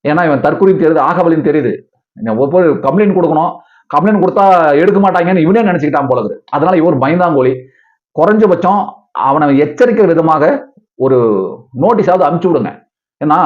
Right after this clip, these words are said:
தொடர்ச்சியா அவங்க என்ன பண்றாங்கன்னா, இஸ்லாமிய வெறுப்புணர்வு, இஸ்லாமிய தீவிரவாதம், இஸ்லாமிய பயங்கரவாதம் அப்படின்னு சொல்லி, சொல்லி, சொல்லி என்ன பண்றாங்கன்னா, சொந்த நாட்டு மக்களை, சொந்த நாட்டு மக்களுக்கு எதிராகவே திருப்பக்கூடிய இந்த முயற்சியை நம்ம பார்த்துட்டு இருக்கிறோம்.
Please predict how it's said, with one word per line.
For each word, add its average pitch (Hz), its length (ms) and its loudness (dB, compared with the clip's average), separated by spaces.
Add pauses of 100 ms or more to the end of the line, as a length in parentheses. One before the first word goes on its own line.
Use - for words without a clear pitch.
(140)
தொடர்ச்சியா 160 520 -2
அவங்க 175 160 0
என்ன 156 100 0
பண்றாங்கன்னா, 131 600 -2 (260)
இஸ்லாமிய 139 400 0
வெறுப்புணர்வு, 147 520 0
இஸ்லாமிய 151 720 0
தீவிரவாதம், 156 380 0
இஸ்லாமிய 156 400 -2
பயங்கரவாதம் 156 640 -2 (320)
அப்படின்னு 151 80 -2
சொல்லி, 202 320 0
சொல்லி, 190 260 0
சொல்லி 170 220 0
என்ன 151 140 0
பண்றாங்கன்னா, 117 560 -2 (200)
சொந்த 175 520 -2
நாட்டு 147 320 -2
மக்களை, 143 440 -2
சொந்த 143 300 -2
நாட்டு 175 260 -2
மக்களுக்கு 135 340 -2
எதிராகவே 170 460 2
திருப்பக்கூடிய 135 800 -2 (160)
இந்த 135 160 -4
முயற்சியை 165 420 -2
நம்ம 135 200 -2
பார்த்துட்டு 120 120 -2
இருக்கிறோம். 117 360 -2